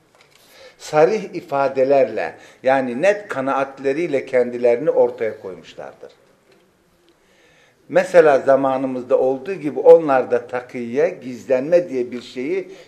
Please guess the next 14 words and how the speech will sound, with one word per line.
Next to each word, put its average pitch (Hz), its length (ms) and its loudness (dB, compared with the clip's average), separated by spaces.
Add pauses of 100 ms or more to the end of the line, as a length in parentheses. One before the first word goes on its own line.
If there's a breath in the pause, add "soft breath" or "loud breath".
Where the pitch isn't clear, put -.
görmeniz 139 600 -4
mümkün 135 640 -6
değildi. 71 500 -16 (2250 soft breath)
Bu 214 280 4
asırlarca 185 800 2
böylece 165 500 0
devam 135 400 4
etti. 156 420 -6 (1120 soft breath)
Hiçbir - 380 -8
zaman 147 480 0
güç 214 300 -10
ve 170 40 4
hakimiyet 147 720 -4
kazanamadı. 120 800 -4